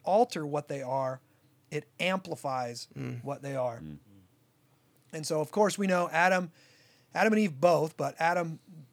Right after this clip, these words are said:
Speaker 1: you know, he makes him, makes an excuse in the garden,
Speaker 3: Yep.
Speaker 1: right? "It was this woman that you gave me." So he's kind of implicating Eve and implicating God. And ever since then,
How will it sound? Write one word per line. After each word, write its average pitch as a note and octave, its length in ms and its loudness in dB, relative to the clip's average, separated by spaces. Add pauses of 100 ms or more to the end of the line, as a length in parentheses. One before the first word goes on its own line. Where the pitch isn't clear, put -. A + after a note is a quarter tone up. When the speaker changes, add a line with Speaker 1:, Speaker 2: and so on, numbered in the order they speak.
Speaker 1:
you D#3 80 -8
know, D3+ 80 -4
he E3+ 100 -4
makes E3+ 220 -4
him, E3+ 160 -14 (100)
makes D3+ 300 -8
an E3 40 -8
excuse E3 360 -8
in D#3 80 -8
the D3 60 -8
garden, B2 260 -8 (160)
Speaker 3:
Yep. F#2 120 -10
Speaker 1:
right? C#3+ 140 -10
"It D3+ 80 -6
was D3 220 -6
this D3 220 -6
woman F#3+ 260 2
that F3+ 160 2
you E3+ 120 -4
gave G#3 280 4
me." A3 260 0 (600)
So - 160 -10
he's C3+ 100 -6
kind D3 160 -2
of C3 160 -8
implicating E3+ 680 -6
Eve G#3 340 0
and D#3 140 -8
implicating D3 560 -8
God. E3 480 4 (180)
And D3 480 -8 (120)
ever F3 400 -2
since D#3+ 400 -6
then, C#3+ 500 -6